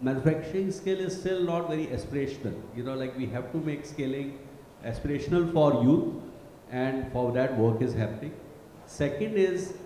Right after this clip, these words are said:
that, you know, when we actually have well-trained youth, they will start giving much better productivity. Companies will be able to pay them much more. So it will have, like, a cyclic effect,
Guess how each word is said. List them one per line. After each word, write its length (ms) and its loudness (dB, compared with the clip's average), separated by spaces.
that, 240 2
you 80 2
know, 100 4
when 240 2
we 260 4
actually 400 0
have 440 -2
well-trained 680 2
youth, 580 10
they 100 4
will 160 4
start 460 2
giving 240 0
much 240 0
better 200 -2
productivity. 800 -2
Companies 400 2
will 100 4
be 120 2
able 160 2
to 120 0
pay 180 -2
them 200 -2
much 160 -4
more. 420 0
So 80 2
it 100 6
will 140 6
have, 280 4
like, 240 -2
a 80 -4
cyclic 400 -4
effect, 420 -4